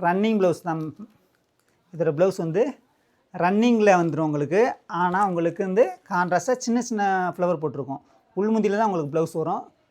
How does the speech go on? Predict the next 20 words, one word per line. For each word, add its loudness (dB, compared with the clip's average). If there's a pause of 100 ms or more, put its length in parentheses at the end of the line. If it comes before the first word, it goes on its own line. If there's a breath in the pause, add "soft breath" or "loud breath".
(320)
பாருங்க, 0
நல்லா -2 (580)
ஃப்ளீட்ஸ் -2
வந்து 0
உங்களுக்கு 0
நிறையா 2
கிடைக்கும். -4 (140)
இது -2
வந்து -2
நார்மல் 2
வாஷ் 0
தான், -2
மிஷினில் -4
போட்டு -4
நீ -4
பேசாம -4
வாஷ் -2
பண்ணிகிட்டே -6
இருக்கலாம். -4 (600 soft breath)
வந்து 2